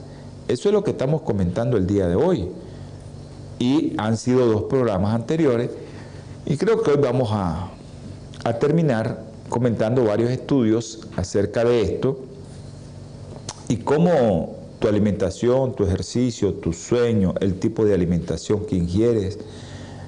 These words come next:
puede influir en tus neuronas, en la recuperación de tus neuronas. Así que usted tiene que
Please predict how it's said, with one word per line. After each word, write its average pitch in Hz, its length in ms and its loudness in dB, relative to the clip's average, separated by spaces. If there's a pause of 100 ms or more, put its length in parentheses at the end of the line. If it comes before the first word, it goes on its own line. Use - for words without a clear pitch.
(300)
puede 156 520 2
influir 127 1000 2 (1040)
en 139 380 0 (320)
tus 131 400 0 (440)
neuronas, 117 480 4 (260)
en 107 100 2
la 107 100 2
recuperación 101 760 0
de 117 100 0
tus 104 200 -2
neuronas. 82 520 0 (760)
Así - 120 2
que 113 100 2
usted 120 380 0
tiene 120 340 2
que 87 360 -2